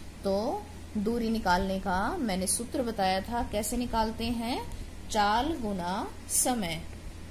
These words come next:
क्या निकालते हैं? चाल गुणा समय। तो यहाँ पर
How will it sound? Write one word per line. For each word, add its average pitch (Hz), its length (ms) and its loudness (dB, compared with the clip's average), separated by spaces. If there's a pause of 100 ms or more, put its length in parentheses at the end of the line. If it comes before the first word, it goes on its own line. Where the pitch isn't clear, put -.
(200)
क्या 202 160 0
निकालते 220 480 -2
हैं? 233 560 -2
चाल 202 480 2
गुणा 202 540 -2 (520)
समय। 208 560 2 (920)
तो 254 60 2
यहाँ 202 440 0
पर 190 500 0